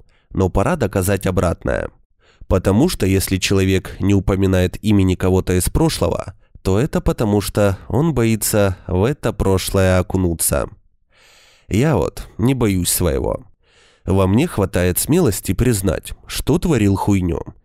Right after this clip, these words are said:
и попросить прощения. Потому что ни одна победа не была полной, если она, как когда-то, не кидалась мне на шею с визгом.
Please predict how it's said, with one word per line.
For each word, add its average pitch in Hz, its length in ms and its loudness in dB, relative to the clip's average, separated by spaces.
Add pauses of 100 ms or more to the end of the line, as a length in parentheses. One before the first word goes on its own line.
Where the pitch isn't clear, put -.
(140)
и 95 80 -4
попросить 104 580 -2
прощения. 87 640 -2 (760)
Потому 127 380 0
что - 440 -4
ни 101 140 2
одна 104 240 0
победа 147 420 0
не 98 100 2
была 104 220 2
полной, 90 520 -2 (340)
если 113 360 0
она, 57 400 -4
как 101 200 -4
когда-то, 104 580 -2 (180)
не 101 140 0
кидалась 117 520 0
мне 101 340 2 (100)
на 98 160 0
шею 101 340 2
с - 120 -4
визгом. 90 560 -4